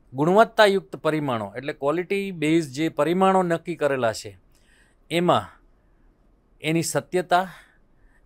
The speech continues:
એ નવી એસ્ટાબ્લિશ કરવામાં આવેલ પદ્ધતિની વિશ્વસનીયતા, એની અખંડિતતા, એટલે એ બધી જ ફેક્ટર આપણે ચેક કરવા પડે છે કે એ, અ, કેટલી સાચી છે, અ, એની અંદરની માહિતી કેટલી વિશ્વસનીય છે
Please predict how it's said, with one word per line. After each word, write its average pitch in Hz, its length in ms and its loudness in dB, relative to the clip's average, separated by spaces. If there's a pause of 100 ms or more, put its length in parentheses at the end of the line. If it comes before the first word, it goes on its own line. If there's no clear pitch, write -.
એ 151 80 -6
નવી 170 560 0
એસ્ટાબ્લિશ 156 520 -4
કરવામાં 147 400 -2
આવેલ 139 180 -2
પદ્ધતિની 123 560 -6
વિશ્વસનીયતા, 160 1040 -8 (400)
એની 147 180 -6
અખંડિતતા, 185 920 -2 (440)
એટલે 156 200 -6
એ 175 200 0
બધી 156 320 0
જ 170 160 -12 (280)
ફેક્ટર 170 400 -2
આપણે 160 260 -2
ચેક - 340 -6
કરવા 131 240 0
પડે 104 240 -8
છે 104 160 -14
કે - 140 -16
એ, 135 380 -6
અ, 117 580 -14
કેટલી 143 260 -12
સાચી 131 440 -8
છે, 156 320 -10 (720)
અ, 107 260 -12
એની 151 240 -6
અંદરની 147 320 -4
માહિતી 143 640 -6
કેટલી 139 280 -8
વિશ્વસનીય 147 680 -6
છે 156 360 -14